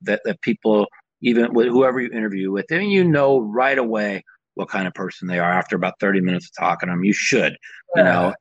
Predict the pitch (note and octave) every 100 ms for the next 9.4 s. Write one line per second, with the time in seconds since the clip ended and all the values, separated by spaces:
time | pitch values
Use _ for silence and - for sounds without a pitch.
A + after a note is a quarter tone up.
0 | - - - D#5 - - - A#3+ A3 -
1 | A#3 G#3 F#3 G3 F3 G3 F#3 A3 F3 E3
2 | F3 E3+ F3 F#3 F#3+ E3 D#3+ F3 E3+ D#3+
3 | D3+ D3 D#3 D3+ D3 - E3 E3 - D3
4 | C#3+ D3+ C#3 - D#3 C#3+ C#3+ C3+ B2 C#3
5 | - B2+ B2+ B2+ B2+ C3 B2 A#2+ - D#3
6 | A#2 G2 A2 - B2+ C3 G#3+ F3 A#2+ C#3+
7 | F3 F#3 F#3 F#3 G3 F#3+ D3 F3 F3+ -
8 | - - C#3+ C3+ C3 C3 B2+ G3 - D#3+
9 | - - -